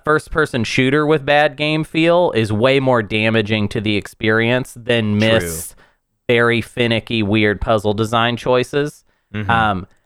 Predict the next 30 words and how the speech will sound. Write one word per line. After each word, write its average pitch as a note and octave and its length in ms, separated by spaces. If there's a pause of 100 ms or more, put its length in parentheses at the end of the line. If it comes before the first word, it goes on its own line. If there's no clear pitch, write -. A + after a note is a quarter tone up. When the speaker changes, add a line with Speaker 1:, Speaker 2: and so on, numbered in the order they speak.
(140)
Speaker 1:
and F#3 180
also A3+ 500
Myst, D#3 640
like, C#3+ 260
kind F3+ 320
of, D#3 300
I C#3+ 100
would C#3+ 160
say, D#3 180
invites C3 640
my B2+ 180
imagination B2 840
to C#3 140
explore C#3+ 400
a C#3+ 60
little C#3+ 180
bit. D#3+ 220
I C3+ 120
do F#3+ 260
actually D#3 440
like A2+ 520 (420)
the, B2+ 280
uh, A2+ 200
sort B2+ 300
of, G#2+ 240 (480)
I A#2+ 100
don't, C3 160
I C3+ 80
don't D3+ 100
know. B2 300